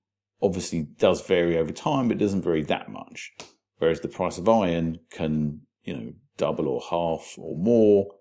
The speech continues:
in a, a fairly short period of time. So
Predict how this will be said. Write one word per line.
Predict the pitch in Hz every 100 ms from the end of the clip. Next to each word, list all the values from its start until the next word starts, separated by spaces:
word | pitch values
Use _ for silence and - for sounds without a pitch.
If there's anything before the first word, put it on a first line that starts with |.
| _
in | - 85 82
a, | 78 76 76
a | 78
fairly | - 85 78 71
short | - - -
period | 82 78
of | 69
time. | - - - - _ _ _ _ _ _ _ _
So | - - 107 101 101 98 98